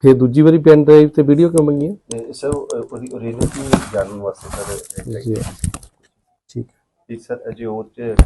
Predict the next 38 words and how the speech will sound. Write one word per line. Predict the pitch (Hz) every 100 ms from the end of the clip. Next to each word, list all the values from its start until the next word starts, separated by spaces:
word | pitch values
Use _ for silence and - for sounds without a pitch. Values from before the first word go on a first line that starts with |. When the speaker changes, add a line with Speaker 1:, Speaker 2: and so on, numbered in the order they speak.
| - _ _
Speaker 2:
ਟੈਕਨੀਕਲ | 113 107 120 120 120
ਵੀ | 120 117
ਹੋਣਾ | 92 98
ਇਹਦੇ | 101 104
ਵਿੱਚ | 110
ਸਰ। | 101 101 120
Speaker 1:
ਹੂੰ। | _ _ - 135
Speaker 2:
ਅਸੀਂ | 120 156
ਪੈਂਹਠ | 104 104
ਬੀ | 104 104
ਦਾ | 104
ਸਰਟੀਫਿਕੇਟ | - 95 - 101 -
ਵੀ | 117
ਲੈਣਾ | 101 90
ਟੈਕਨੀਕਲ | 92 95 101 95 92
ਸਰ | - 98
ਤੋਂ | _ 80
ਵੀ | 104
ਉਹ | 101
ਕੋਈ | 98 104 101
ਉਹਦੇ | 101 _ 92 85
'ਚ | _ _ _ _ _ _
Speaker 1:
ਛੇੜਖਾਨੀ | - 135 123 131 120
ਨਹੀਂ। | 110
Speaker 2:
ਛੇੜਖਾਨੀ | 101 113 - -
ਨਹੀਂ | _
ਕੀਤੀ। | _ _ _ _ _ _ _ _ _ _ _ _ _ _ _ -
Speaker 1:
ਤਿਆਰੀ | 147 147
ਕੀਤੀ? | 147 -
Speaker 2:
ਸਰ, | 143
ਇਹ | 143 117 - 123
ਇਨਵੈਸਟੀਗੇਸ਼ਨ | 120 120 - 117 117 127
ਸੰਬੰਧ | 117 110 104 101
ਵਿੱਚ | 120 117
ਹੀ |
ਸਰ | _ - 101 - 104
ਮੈਂ | 101 98
ਉਹ | 98 101 98